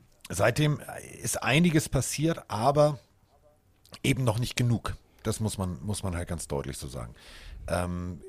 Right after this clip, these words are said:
wenn du dir die, die, die Situation anguckst, wie viele Afroamerikaner, wir haben es eben gerade ja gesagt, bei den Head Coaches,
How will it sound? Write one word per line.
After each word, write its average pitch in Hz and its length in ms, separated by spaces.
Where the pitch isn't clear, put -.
wenn 143 280
du 151 100
dir 127 320
die, 107 320
die, 98 360
die 92 280
Situation 92 680
anguckst, 139 460
wie 123 120
viele 123 180
Afroamerikaner, 107 800
wir 95 60
haben 98 80
es - 80
eben 107 220
gerade 92 240
ja 87 100
gesagt, 87 340
bei 92 80
den 90 160
Head 101 160
Coaches, 101 440